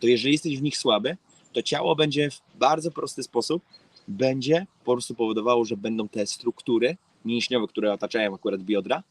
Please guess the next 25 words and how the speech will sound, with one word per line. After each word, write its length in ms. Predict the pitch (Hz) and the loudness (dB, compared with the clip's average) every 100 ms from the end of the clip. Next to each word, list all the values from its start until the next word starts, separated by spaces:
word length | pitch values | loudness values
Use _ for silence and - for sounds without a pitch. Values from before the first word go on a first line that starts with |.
| - | -6
będą 260 | 117 127 | -4 -4
spięte. 420 | 127 - 98 95 _ _ _ _ _ _ _ _ _ | -6 -4 -4 -4 _ _ _ _ _ _ _ _ _
Ponieważ 300 | 110 117 107 | -4 -2 -2
jak 140 | 107 113 | -4 -6
jesteś 280 | 101 104 - | -6 -6 -6
słaby, 360 | - 156 117 | -2 -2 -2
to 80 | 110 | -4
jesteś 360 | 104 113 - - _ _ | -6 -4 -6 -8 _ _
też 200 | 113 - | -6 -4
spięte 480 | - - 110 95 92 | -8 0 0 -2 -6
najczęściej. 600 | 98 101 98 92 - - _ - - | -6 -6 -6 -8 -10 -14 _ -20 -10
Dlatego 260 | 101 110 110 | -4 -2 -2
trzeba 300 | 104 101 - - | -2 -2 -4 -2
jednocześnie 640 | 120 113 113 117 - 98 - | 0 0 -2 -4 -4 -8 -2
i 140 | 127 | 2
mobilizować, 840 | 127 113 113 104 107 101 92 - 101 | 2 2 0 0 2 2 0 -6 -10
i 60 | |
wchodzić 380 | - 120 113 101 | -2 -2 -2 -6
w 120 | - | -14
pełne 380 | - 127 131 120 | 0 2 2 -2
zakresy 380 | 110 107 95 98 | -4 -6 -6 -6
ruchu, 400 | 90 - 127 190 _ - - - - - | -6 -2 -2 -4 _ -20 -20 -20 -20 -8
oczywiście 440 | 123 131 117 123 | -2 -2 0 0
bezbólowe, 640 | 120 110 120 110 92 120 - _ _ _ _ - | 0 0 4 4 4 0 -2 _ _ _ _ -6
e, 160 | 120 | -4